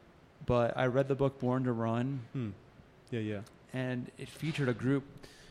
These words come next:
Speaker 1: They got, they got a bunch of, uh, Americans that were known for,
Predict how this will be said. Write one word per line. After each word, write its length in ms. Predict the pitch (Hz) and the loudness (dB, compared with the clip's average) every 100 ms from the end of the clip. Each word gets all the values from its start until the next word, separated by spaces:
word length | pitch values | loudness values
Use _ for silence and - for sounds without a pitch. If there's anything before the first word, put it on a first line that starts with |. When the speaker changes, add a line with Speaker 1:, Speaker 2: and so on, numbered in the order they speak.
| - - | -14 -6
Speaker 1:
They 60 | |
got, 320 | 123 135 135 151 | 2 2 2 0
they 80 | |
got 160 | 131 135 | 4 4
a 40 | |
bunch 220 | 127 139 139 | 4 2 2
of, 80 | 131 | -2
uh, 100 | 123 117 | -2 -4
Americans 560 | - 127 131 131 135 117 | 0 2 4 2 0 -2
that 80 | 131 | -2
were 100 | 117 | -2
known 320 | 120 123 123 | 0 0 0
for, 320 | 110 131 - | -2 -4 -6